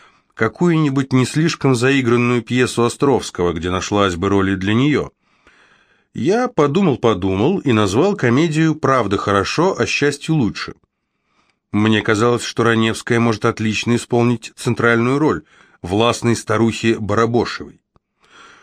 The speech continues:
На другой же день Раневская позвонила мне в возбуждении: «Дорогой мой, спасибо, я ваша вечная должница. Нянька — это такая прелесть». Какая нянька?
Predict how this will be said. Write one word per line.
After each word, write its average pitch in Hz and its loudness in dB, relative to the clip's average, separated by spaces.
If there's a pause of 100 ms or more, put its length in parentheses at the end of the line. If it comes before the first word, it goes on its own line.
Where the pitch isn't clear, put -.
(260)
На 123 2
другой 175 2
же 147 0
день 117 2
Раневская 131 0
позвонила 117 2
мне 143 2
в 131 -2
возбуждении: 104 0
«Дорогой 101 0
мой, 113 0
спасибо, 147 -2 (400)
я 104 0
ваша 120 -2
вечная 113 0
должница. 87 -4 (440)
Нянька — 151 0
это 117 0
такая 104 -2
прелесть». 104 -4 (1080)
Какая 127 -2
нянька? 113 -4